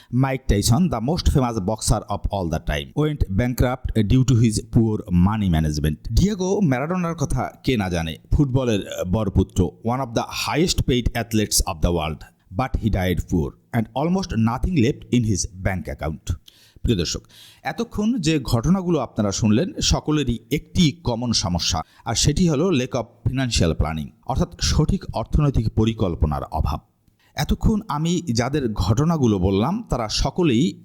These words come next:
কতগুলো কমন ভুল করেছিলেন। এই কমন ভুলগুলো করার কারণেই তাদের শেষ জীবনে করুণ পরিণতি নেমে এসেছিল।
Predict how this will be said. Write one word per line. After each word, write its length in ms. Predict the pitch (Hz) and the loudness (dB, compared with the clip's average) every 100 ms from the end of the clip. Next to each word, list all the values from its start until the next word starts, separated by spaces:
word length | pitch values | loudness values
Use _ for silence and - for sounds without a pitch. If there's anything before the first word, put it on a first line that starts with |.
| - | -12
কতগুলো 440 | - 120 151 151 131 | -6 -2 2 2 2
কমন 480 | - 120 117 127 110 | -2 -6 -2 0 -2
ভুল 420 | 90 - 120 123 | -2 2 4 4
করেছিলেন। 540 | 101 80 80 87 76 73 _ - | 4 2 2 2 2 -2 _ 0
এই 180 | 104 | 0
কমন 420 | 87 110 131 170 156 | 0 -2 0 0 2
ভুলগুলো 480 | 131 139 131 113 | 2 2 2 2
করার 340 | 95 110 113 135 | 0 -4 -4 -2
কারণেই 500 | 139 110 104 143 214 | -2 2 4 4 0
তাদের 480 | - 110 107 67 87 | -2 -2 -2 -4 -8
শেষ 260 | - 151 | -2 0
জীবনে 460 | 147 123 104 107 110 | 2 2 2 2 0
করুণ 400 | 110 120 117 98 | 0 2 4 2
পরিণতি 600 | - 127 135 110 117 196 | 2 2 2 0 0 -2
নেমে 360 | 120 110 107 92 | 0 2 4 2
এসেছিল। 440 | 78 78 - 82 | -2 -4 -2 -2